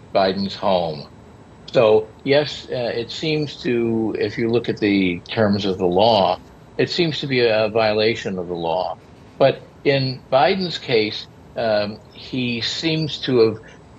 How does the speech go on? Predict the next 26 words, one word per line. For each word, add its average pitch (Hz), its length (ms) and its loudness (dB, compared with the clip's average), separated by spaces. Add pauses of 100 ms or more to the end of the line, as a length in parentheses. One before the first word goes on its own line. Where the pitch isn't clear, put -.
(420)
done 143 220 2
everything 135 600 0
that 110 140 0
he 107 140 -6
could 123 300 -4
do 120 240 2
after 110 320 0
the 101 140 -4
fact 101 500 -2
to 92 360 -4
cooperate, 98 680 0 (340)
uh, 104 80 0
with 95 200 -4
the 101 80 -2
powers 92 520 2
that 95 220 -6
be. 85 400 -2 (680)
That's 135 220 0
so 170 420 -2
different 139 540 -2
from 98 200 -10
Trump's 104 400 -6
case. 80 520 -8 (360)
Trump, 156 340 0 (400)
uh, 98 360 0 (240)
had, 107 440 2